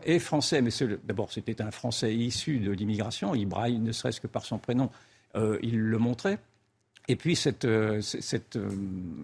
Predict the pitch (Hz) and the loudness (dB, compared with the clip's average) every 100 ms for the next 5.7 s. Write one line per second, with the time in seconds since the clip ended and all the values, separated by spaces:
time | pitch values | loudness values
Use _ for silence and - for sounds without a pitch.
0 | - - - - - 123 - - - 135 | -14 -16 -18 -20 -10 -10 -10 -20 -2 0
1 | 120 131 117 - 151 117 - _ _ 117 | 0 2 0 2 2 0 -2 _ _ 0
2 | 113 - 147 - 151 117 110 - - 131 | 2 4 4 4 4 2 0 0 0 0
3 | - 120 117 104 113 123 95 - 117 110 | 0 0 0 4 4 4 4 2 0 0
4 | 123 - 104 101 - 120 - 185 - - | -2 -2 0 -2 0 0 2 0 -2 -8
5 | - 107 113 101 101 147 143 | -2 2 4 4 6 4 4